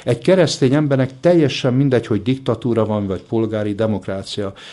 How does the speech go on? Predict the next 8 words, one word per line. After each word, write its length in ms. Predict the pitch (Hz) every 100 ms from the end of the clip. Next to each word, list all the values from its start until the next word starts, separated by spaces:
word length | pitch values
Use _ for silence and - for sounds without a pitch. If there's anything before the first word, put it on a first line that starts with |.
| -
Vietnámi 540 | 127 143 123 123 110 101
barátom 460 | 113 113 104 104
szokta 380 | 95 104 - 87
mondani, 480 | 101 135 113 104 107
egyik 440 | 123 120 95 - -
kutya, 480 | - 143 143 143 139 -
másik 480 | 107 110 110 104 -
eb. 300 | - 101 85